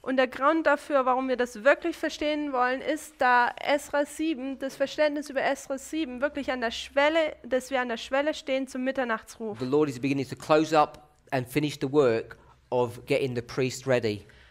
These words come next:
Speaker 1: Ähm, der Herr möchte die Arbeit abschließen, die Priester fertig zu machen.
Speaker 2: So let's go back to our study.
Speaker 1: Äh, lasst uns zurück zu unserem Studium kehren.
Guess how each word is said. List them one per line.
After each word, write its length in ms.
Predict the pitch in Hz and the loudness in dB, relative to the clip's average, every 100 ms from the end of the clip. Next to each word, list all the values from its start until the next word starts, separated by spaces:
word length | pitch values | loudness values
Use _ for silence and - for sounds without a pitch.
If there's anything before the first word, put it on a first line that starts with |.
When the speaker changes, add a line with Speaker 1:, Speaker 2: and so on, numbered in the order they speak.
| _ _ - | _ _ -6
Speaker 1:
Ähm, 440 | 254 254 254 247 233 | -2 0 -2 -6 -2
der 140 | 254 | 0
Herr 180 | 254 302 | 4 4
möchte 260 | 285 285 240 | 2 -4 -6
die 140 | 262 | 0
Arbeit 520 | 240 269 277 262 - | 4 4 4 0 2
abschließen, 760 | 269 294 - 285 269 269 247 - - | 2 2 -4 -6 -6 -8 -8 -12 -18
die 380 | - 254 247 226 | -8 -6 -4 -6
Priester 540 | - 285 294 - 269 | -6 -4 -4 -2 -2
fertig 460 | 269 247 233 247 - | 2 0 0 -4 -10
zu 480 | - 240 226 226 233 | -8 -4 -6 -8 -12
machen. 480 | 233 226 208 214 196 - - - - - - - - | 0 0 0 -6 -10 -16 -20 -20 -20 -20 -20 -20 -14
Speaker 2:
So 80 | 113 | -10
let's 160 | - | -8
go 140 | - 120 | -8 -4
back 200 | 117 123 | -6 -6
to 360 | - 113 110 104 - - _ _ _ | -10 -8 -8 -12 -20 -20 _ _ _
our 140 | - 110 | -12 -12
study. 400 | - 107 113 135 - - - | -8 -8 -8 -10 -16 -20 -8
Speaker 1:
Äh, 140 | - 240 | -2 0
lasst 260 | 240 - | 0 -2
uns 120 | 277 | -8
zurück 360 | - 277 294 285 | -4 -4 -4 -8
zu 140 | - | -4
unserem 260 | 254 247 233 | -4 -2 -4
Studium 480 | - 285 285 302 302 | -6 -10 -8 -6 -6
kehren. 340 | 311 302 320 | -2 -2 -2